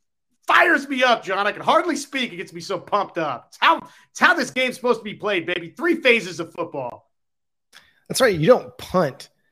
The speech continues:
Speaker 2: one area of the game because you're concerned about a possible turnover. Like, that's just deciding, "I'm not gonna throw the ball because I'm afraid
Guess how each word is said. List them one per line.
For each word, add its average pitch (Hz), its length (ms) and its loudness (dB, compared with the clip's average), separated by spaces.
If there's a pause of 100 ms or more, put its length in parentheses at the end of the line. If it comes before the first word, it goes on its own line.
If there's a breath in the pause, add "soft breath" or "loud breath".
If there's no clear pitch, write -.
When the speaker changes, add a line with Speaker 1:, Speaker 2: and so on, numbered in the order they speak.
(200)
Speaker 2:
one 165 220 2
area 143 460 0
of 123 100 -8
the 123 60 -6
game 131 300 -4
because 117 240 -10
you're 123 120 -6
concerned 127 360 -4
about 120 180 -6
a 113 100 -14 (120)
possible 131 400 -4
turnover. 104 540 -10 (640)
Like, 139 120 -6
that's 180 260 0
just - 300 -8
deciding, 135 680 0
"I'm 147 100 -4
not 143 120 2
gonna 127 160 -6
throw 139 220 0
the 117 100 -6
ball 113 500 -2
because 123 200 -8
I'm 123 100 -8
afraid 123 400 -6